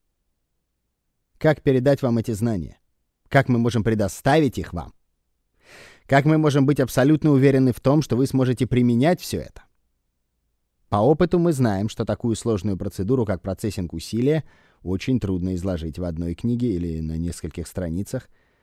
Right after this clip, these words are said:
и потом отослать её кому-либо, чтобы он прочитал её и всё понял. Поэтому у нас есть базовая техника.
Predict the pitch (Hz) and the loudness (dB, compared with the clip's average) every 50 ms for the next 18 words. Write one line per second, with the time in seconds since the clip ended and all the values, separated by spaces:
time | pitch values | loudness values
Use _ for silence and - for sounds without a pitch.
0 | _ _ _ _ _ _ _ - 101 113 110 113 101 - 120 123 127 113 - 113 | _ _ _ _ _ _ _ -4 -2 -2 0 0 0 2 2 4 4 2 2 2
1 | 104 98 - - 120 101 92 - 87 85 80 - - 82 90 104 135 160 175 160 | 0 0 0 0 0 0 0 -2 -4 -6 -6 -6 -4 -2 0 4 6 6 8 8
2 | 135 120 104 - 117 110 107 107 98 87 - 107 95 - 101 85 - 120 151 180 | 6 6 4 4 2 2 2 2 2 0 0 -2 -2 -2 -4 -2 0 2 2 4
3 | 180 175 180 180 - - 95 - - 131 117 - - 120 110 95 76 57 - _ | 4 2 2 2 0 -2 -6 -2 0 -2 0 0 0 0 0 0 -2 -4 -10 _
4 | _ _ _ _ _ _ _ _ _ _ _ _ _ _ _ _ _ _ _ _ | _ _ _ _ _ _ _ _ _ _ _ _ _ _ _ _ _ _ _ _
5 | _ _ _ _ _ _ _ _ _ - 107 107 127 160 - 180 180 175 147 117 | _ _ _ _ _ _ _ _ _ -4 -2 0 0 0 0 0 0 0 2 0
6 | 123 131 - 131 131 123 104 85 78 90 90 82 98 95 98 98 95 - 92 76 | 0 0 0 0 0 0 0 -2 -6 -6 -4 -4 -4 -4 -4 -4 -4 -6 -8 -10
7 | - 65 57 - - | -10 -14 -16 -18 -20